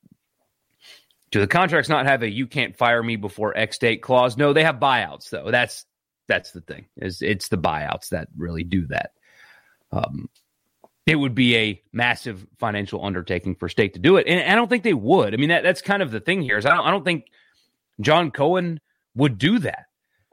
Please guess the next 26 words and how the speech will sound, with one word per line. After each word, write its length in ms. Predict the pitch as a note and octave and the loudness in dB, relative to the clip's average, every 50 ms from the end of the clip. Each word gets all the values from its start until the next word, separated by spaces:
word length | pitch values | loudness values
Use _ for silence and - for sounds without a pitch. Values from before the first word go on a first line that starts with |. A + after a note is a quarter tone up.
| _ _ - | _ _ -6
I 140 | A2 A2 C#3 | -2 0 2
don't 120 | F3 E3 | 2 2
think 140 | D3+ C#3+ C#3 | 2 0 2
Mark 240 | C#3 D3+ D3 - - | 2 0 0 0 -2
Keenum 240 | D#3+ E3 F3 E3 C#3+ | -2 0 0 2 0
would 100 | C3 A#2+ | 0 -2
approve 480 | G#2 - - F#3 B3 C4+ A#3 C#3 A#2+ | -2 -2 0 2 4 4 2 0 -2
that, 300 | G#2 F2+ D2 D2 - - _ | -8 -10 -10 -12 -14 -6 _
because 360 | B2+ B2 - - D3 C3+ A#2+ | -2 0 2 2 2 2 2
at 120 | C3+ G#2+ - | -2 -2 0
the 140 | B2 B2+ | 2 2
end 140 | E3 G3+ F#3+ | 2 4 2
of 180 | C#3 A2 F#2+ F2 | 0 0 -2 -6
the 80 | A2 | -2
day, 500 | F#2 A2 D#3+ F3 B2+ G#2 G#2 A2+ D3 D3+ - _ _ _ _ _ _ - | 2 4 4 4 4 2 0 -4 -6 -8 -10 _ _ _ _ _ _ -2
I 140 | - F3 F#3 | 0 0 0
think 200 | G3+ F#3+ D#3 B2+ | 0 -4 -4 -4
John 280 | C#3+ D#3 D#3 D3 B2 | -4 -2 -2 -2 -2
Cohen 280 | - E3 E3+ E3 C#3+ B2 | -2 -2 -2 0 0 -2
is 140 | A#2+ - - | -4 -4 -4
tied 320 | - C3+ C#3+ D3+ D3 A#2+ | 0 2 2 2 2 0
to 80 | - B2 | -2 -2
Mike 240 | A#2 A#2 A#2 G#2+ - | 0 0 0 0 0
Leach 300 | A2+ A2+ G#2 - - G2+ | -2 -2 -2 -4 -6 -8
now. 280 | F#2 E2 - - - _ _ _ _ _ _ _ _ _ _ _ _ _ _ _ _ _ _ _ _ _ _ _ _ _ _ - | -10 -10 -10 -14 -18 _ _ _ _ _ _ _ _ _ _ _ _ _ _ _ _ _ _ _ _ _ _ _ _ _ _ 0
Because 640 | C3+ B2 - D#3 C#3+ C3 B2 G#2 - - - - | 0 2 4 4 4 4 2 0 -4 -8 -10 -12